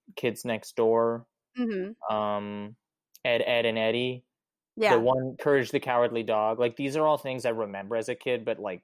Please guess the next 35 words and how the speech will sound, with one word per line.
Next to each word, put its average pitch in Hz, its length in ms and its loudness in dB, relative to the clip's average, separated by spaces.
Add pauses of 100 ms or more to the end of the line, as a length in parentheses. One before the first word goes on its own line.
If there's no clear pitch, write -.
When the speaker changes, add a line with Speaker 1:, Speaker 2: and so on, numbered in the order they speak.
Speaker 1:
vaguely. 82 720 -10 (280)
Speaker 2:
Yeah, 233 320 4
yeah, 202 160 4
Speaker 1:
Um, - 20 2
Speaker 2:
yeah. 180 320 -4 (360)
Speaker 1:
and 143 100 2
then 151 100 4
I 147 40 2
had 151 180 2
a 131 140 0 (120)
good 160 240 4
stint 151 400 0
with, 135 120 -6
like, 110 200 0
South 113 480 0
Park 120 420 0
when 120 120 -4
I 113 100 -2
was, 110 200 -4
like, 101 300 -4 (500)
I 101 100 -2
don't 101 120 -2
know, 80 140 -12
like, 90 280 -12 (400)
elementary 107 580 -2
to 107 60 0
middle 104 260 0
school 113 440 0
when 104 140 -6
it 82 60 -10
was, 98 140 -10
like, 87 180 -6
the 98 80 -4
craziest 95 540 -6
thing, 98 440 -10